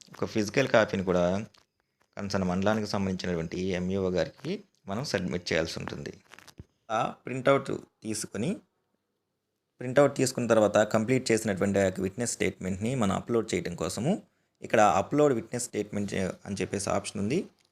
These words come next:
దీని మీద మనం ప్రెస్ చేయాలి. ఇక్కడ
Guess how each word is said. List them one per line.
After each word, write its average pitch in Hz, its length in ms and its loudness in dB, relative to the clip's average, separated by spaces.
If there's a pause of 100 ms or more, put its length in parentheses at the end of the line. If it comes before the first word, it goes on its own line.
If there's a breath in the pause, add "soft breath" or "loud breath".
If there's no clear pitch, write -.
దీని 107 200 -2
మీద 120 140 -2
మనం 113 200 -4
ప్రెస్ - 260 -6
చేయాలి. - 320 -6 (4000)
ఇక్కడ 107 180 -2